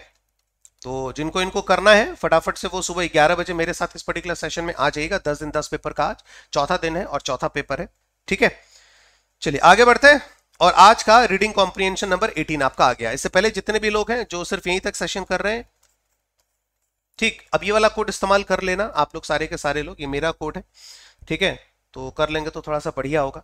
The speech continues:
तो तीन ही काम मैंने दिया है आपको, एक तो सब्सक्राइब जरूर कर लेना चैनल को,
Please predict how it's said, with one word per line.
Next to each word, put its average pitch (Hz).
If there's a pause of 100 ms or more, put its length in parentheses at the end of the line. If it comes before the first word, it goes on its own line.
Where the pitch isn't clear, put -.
तो 151
तीन 175
ही 202
काम 175
मैंने 170
दिया 151
है 151
आपको, -
एक 165
तो 156
सब्सक्राइब 156
जरूर 160
कर 170
लेना 170
चैनल 165
को, 208